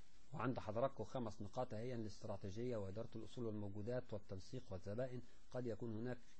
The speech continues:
خمس أماكن للسؤال في هذا، خمس أماكن للأسهم، والأمر ده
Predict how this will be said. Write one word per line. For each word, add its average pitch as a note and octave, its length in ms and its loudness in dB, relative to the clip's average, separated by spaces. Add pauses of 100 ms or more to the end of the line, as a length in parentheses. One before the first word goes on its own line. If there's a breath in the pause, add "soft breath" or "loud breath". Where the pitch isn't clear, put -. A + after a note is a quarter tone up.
(380)
خمس C#3+ 500 4
أماكن A#2+ 320 0
للسؤال G2+ 380 -2
في F2 160 -4
هذا، E2+ 120 -4 (2000)
خمس D3+ 420 6
أماكن C3+ 340 4
للأسهم، A#2 540 0 (1800 soft breath)
والأمر F3 1300 8
ده G3+ 440 10